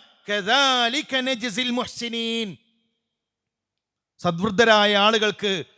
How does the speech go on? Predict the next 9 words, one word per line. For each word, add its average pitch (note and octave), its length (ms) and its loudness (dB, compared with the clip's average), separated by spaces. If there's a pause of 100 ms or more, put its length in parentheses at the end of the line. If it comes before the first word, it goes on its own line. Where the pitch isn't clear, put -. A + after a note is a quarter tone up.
(240)
അപ്രകാരമാണ് G3+ 680 0
അള്ളാഹു F#3 400 0
പ്രതിഫലം F3+ 440 -4
നൽകുക. D3 360 -8 (680)
അതുകൊണ്ട് G3 400 2
തന്നെ F#3+ 200 -2 (500)
അള്ളാഹുവിൻ്റെ G#3 540 2
ഇഷ്ടത്തിന് G3 440 -2
പ്രാധാന്യം F#3+ 600 0